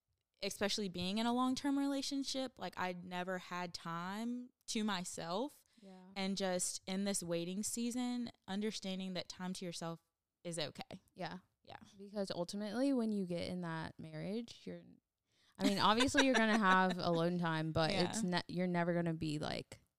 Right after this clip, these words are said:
Speaker 1: Alone.
Speaker 2: again. Yeah.
Speaker 1: Yeah. Yeah, I
Speaker 2: <laughs>
Speaker 1: think, I think that hit me the other day. I was like, "Oh my gosh, like, there's gonna be a time where I'm literally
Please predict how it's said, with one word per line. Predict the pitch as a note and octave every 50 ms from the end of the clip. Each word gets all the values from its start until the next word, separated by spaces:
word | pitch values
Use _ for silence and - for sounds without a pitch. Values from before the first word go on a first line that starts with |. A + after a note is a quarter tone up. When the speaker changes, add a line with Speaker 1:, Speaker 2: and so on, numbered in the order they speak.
| _ _ -
Speaker 1:
Alone. | F#3+ F3+ A3 E4 G3+ - - - - - - - _ _
Speaker 2:
again. | - F3+ F3+ F3+ F3 - -
Yeah. | - - - G3+ G3 F3+ F3+ - - - - - - -
Speaker 1:
Yeah. | F4 F4 D#4+ -
Yeah, | C4 F4 -
I | F4+ - A#3 -
Speaker 2:
<laughs> |
Speaker 1:
think, | B3+ C4+ - - - - - - - -
I | - -
think | - - G#4 C#5+ - B4+
that | G#4 D4 A#3
hit | G3+ C4+ B3 -
me | A#3+ A#3
the | G3 A3 G#3+
other | G#3 G#3 G#3+ G#3+
day. | G#3 G3+
I | G3 F#3+
was | F#3+ G3
like, | - G3 F#3 - - - _ _ _ _ _ -
"Oh | A#3 E4
my | G#4 F#4+
gosh, | C4 F#3 G3 - G#4 - - - - -
like, | - G#3+ G#3+
there's | - A3+ C#4+ D4+ -
gonna | A4+ A4+ G#4+
be | G#4 G4 F4+
a |
time | D4 C#4 D4+ C#4+ D4+ D#4 D#4 D#4
where | D4+ C#4 B3+ B3 A#3 A#3 A#3 C4+ - - - - _ _ _ _ _ G#3
I'm | G#3 G#3+ G#3+
literally | G#3+ A3+ A#3 A#3+ A#3 A3+ A3 G#3+ G#3 G3+ -